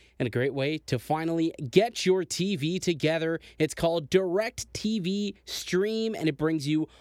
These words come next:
all your live T V and on-demand favorites together like never before, so you can watch your favorite sports, movies, and shows in all in one place.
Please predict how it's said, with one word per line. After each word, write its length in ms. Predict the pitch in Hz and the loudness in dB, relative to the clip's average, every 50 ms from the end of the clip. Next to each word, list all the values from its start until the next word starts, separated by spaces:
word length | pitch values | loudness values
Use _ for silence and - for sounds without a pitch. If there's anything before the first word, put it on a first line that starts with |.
| - _ _ _ | -20 _ _ _
all 320 | - 190 220 247 269 285 | 0 2 2 2 0 -2
your 160 | 240 233 247 226 | -2 0 0 0
live 280 | 208 196 190 185 - | 0 0 0 -2 -2
T 160 | - 190 170 | -2 -2 -2
V 240 | 135 143 151 151 - | -2 0 -2 0 0
and 120 | 143 147 135 | 0 -2 -2
on-demand 560 | 143 151 156 151 151 139 143 143 143 131 - | 0 0 -2 0 0 0 0 0 -2 -2 0
favorites 380 | - 143 139 131 135 131 - | 0 0 0 -2 -4 -6 -8
together 380 | - 127 127 135 135 135 143 151 | -6 -4 -2 0 0 0 0 -2
like 240 | 147 147 131 - 127 | -2 -2 -2 -2 -2
never 300 | 127 131 143 147 156 147 | -2 0 0 0 -2 -2
before, 420 | 131 123 - - 151 147 147 156 | -4 -4 -4 -2 -2 -2 -2 -2
so 160 | - - 143 | -2 -4 -4
you 120 | 143 190 233 | -4 -2 -2
can 160 | - 285 285 | -2 0 0
watch 320 | 277 269 254 247 - - - - - - - | 0 0 -2 -2 -4 -6 -12 -16 -18 -8 -4
your 120 | - 156 - | -2 -2 0
favorite 340 | - 196 208 226 196 - | 2 2 2 2 2 -2
sports, 500 | - - - - 180 226 254 262 - - | -6 -4 0 2 2 2 2 0 -4 -2
movies, 400 | - 170 190 220 214 220 226 196 | 0 0 0 0 0 -2 -4 -4
and 220 | - - 180 160 - | -2 -2 -2 -2 -2
shows 380 | - - 170 170 175 180 - - | 0 0 2 2 0 -2 -4 -2
in 140 | 160 156 - _ - | -2 -2 -4 _ -2
all 340 | - 190 226 247 262 277 262 | 0 2 2 2 2 0 -2
in 260 | - 220 226 233 220 | -2 -2 -2 0 0
one 240 | 180 175 185 196 190 | 0 0 0 0 -2
place. 500 | - - - 160 165 175 165 120 - - | -4 -2 0 2 2 2 0 -2 -6 -8